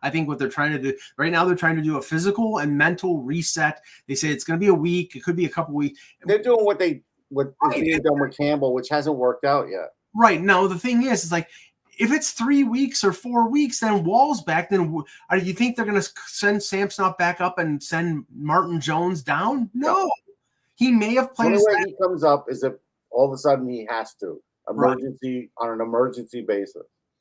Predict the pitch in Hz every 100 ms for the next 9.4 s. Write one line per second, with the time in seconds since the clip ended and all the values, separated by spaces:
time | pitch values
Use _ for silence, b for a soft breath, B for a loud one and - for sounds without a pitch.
0 | _ 160 170 165 143 139 143 139 139 147
1 | 165 165 143 117 160 151 151 156 143 -
2 | 170 156 165 147 - 170 185 175 - 151
3 | 160 151 151 147 - 147 147 - 139 135
4 | - - 131 139 135 - 170 208 208 156
5 | 165 165 165 151 147 139 147 135 127 120
6 | - - - 135 135 117 123 113 127 123
7 | 117 - - - _ _ _ 139 143 135
8 | 135 127 123 120 B B B 147 147 131
9 | 139 120 127 127